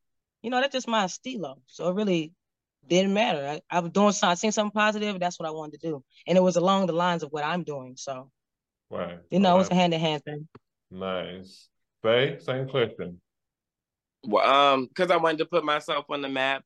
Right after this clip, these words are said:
Speaker 3: 'cause I wanted to, the reason I moved was because I read something on, like, Facebook or something, and it was like,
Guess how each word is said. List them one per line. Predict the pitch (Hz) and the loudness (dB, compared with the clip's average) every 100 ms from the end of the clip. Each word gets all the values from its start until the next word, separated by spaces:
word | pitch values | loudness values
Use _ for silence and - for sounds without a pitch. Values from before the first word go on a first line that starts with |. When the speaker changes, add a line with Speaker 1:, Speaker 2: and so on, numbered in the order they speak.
| - | -8
Speaker 3:
'cause | 139 | -4
I | 139 | -2
wanted | 139 139 135 | -2 -4 -6
to, | - 135 127 131 _ _ _ _ _ _ - | -6 -4 -4 -6 _ _ _ _ _ _ -12
the | 139 156 | 0 2
reason | 147 202 202 | 4 2 4
I | 170 | 2
moved | 156 156 175 143 | 4 4 2 2
was | 147 | 0
because | 139 143 156 143 | -2 -4 0 0
I | 139 | 0
read | 156 170 180 | 0 -2 -2
something | 214 208 | -4 -2
on, | 180 170 | -2 -2
like, | 156 135 | -2 -4
Facebook | 147 156 160 131 | -4 -4 -6 -8
or | 127 | -8
something, | 127 131 123 127 | -8 -10 -10 -12
and | 131 | -8
it | 143 | -6
was | 160 156 | -6 -6
like, | 151 139 131 127 | 2 4 4 0